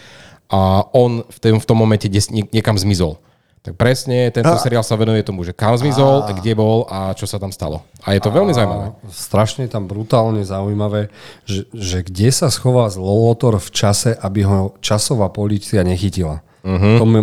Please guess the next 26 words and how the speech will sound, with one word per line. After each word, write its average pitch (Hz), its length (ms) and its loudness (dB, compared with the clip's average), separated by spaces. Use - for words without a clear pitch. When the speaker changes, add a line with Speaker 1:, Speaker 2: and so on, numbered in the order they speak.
Speaker 3:
to 123 120 2
mi 127 140 4
normálne 117 340 0
mozog, 110 320 -2
že 95 140 -6
Speaker 1:
Mhm. 98 640 -2
Speaker 2:
Akože 143 240 -2
Speaker 1:
Hej, 107 80 0
Speaker 2:
počkaj, 139 340 2
Speaker 1:
hej. 127 120 -2
Speaker 2:
a 120 120 0
v 110 120 -12
ktorom 107 540 -4
storočí 156 760 -2
sa - 140 -10
skrýva? 180 320 -4
Speaker 3:
V 185 80 -4
čase 92 260 -4
proste. 90 540 -10
On 101 200 0
našiel 107 500 4
niečo, 90 400 2
lebo 104 260 0
tam 107 200 -2
nejde 113 240 2
len 104 180 2